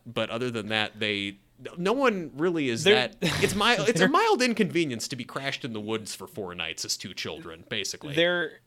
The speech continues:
Speaker 2: there is some questionable character <laughs> development in this movie for sure. Uh, I, I
Speaker 1: <laughs>
Speaker 2: especially like at the end, 'cause a-, after the plane crashes, they're, they're, um,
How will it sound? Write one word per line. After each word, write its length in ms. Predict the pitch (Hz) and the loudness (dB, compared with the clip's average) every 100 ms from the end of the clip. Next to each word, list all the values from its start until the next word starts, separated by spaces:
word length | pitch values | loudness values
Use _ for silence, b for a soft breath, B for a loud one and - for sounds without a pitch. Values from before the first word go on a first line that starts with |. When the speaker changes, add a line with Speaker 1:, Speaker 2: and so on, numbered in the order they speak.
| _ | _
Speaker 2:
there 280 | 143 143 139 | 2 4 4
is 120 | 135 | 2
some 400 | 139 127 123 120 | -2 -4 -6 -10
questionable 560 | - 143 123 - 117 107 | -4 0 0 -2 -8 -8
character 360 | - 98 98 123 - | -8 -10 -8 -10 -12
<laughs> 140 | - - | -10 -8
development 600 | 139 185 175 156 165 - | -4 -4 -2 -4 -2 2
in 80 | 156 | 2
this 180 | 135 - | 2 -2
movie 260 | 120 113 | -6 -6
for 160 | 104 110 | -6 -8
sure. 300 | - 107 85 B B B B - | -8 -10 -12 B B B B -6
Uh, 340 | - 95 98 | -4 0 -2
I, 160 | - 120 359 | -2 -4 0
I 80 | |
Speaker 1:
<laughs> 40 | 135 | 0
Speaker 2:
especially 440 | 127 190 180 180 | 0 0 0 2
like 260 | 151 135 127 | 6 6 6
at 120 | 127 | 0
the 160 | 135 123 | 2 2
end, 240 | 123 117 - b b - | 2 -2 -10 b b 2
'cause 200 | 151 131 - | 2 2 -6
a-, 160 | - | -4
after 280 | 131 131 139 | 0 0 -2
the 80 | 120 | -4
plane 240 | 131 131 | -2 -2
crashes, 560 | 123 117 117 117 110 104 | 0 -2 -2 -4 -8 -8
they're, 480 | 110 107 104 101 98 | -6 -4 -4 -6 -12
they're, 400 | 113 107 98 95 - _ _ _ - | -10 -8 -8 -10 -14 _ _ _ -12
um, 560 | 104 98 95 98 98 | -8 -6 -6 -8 -14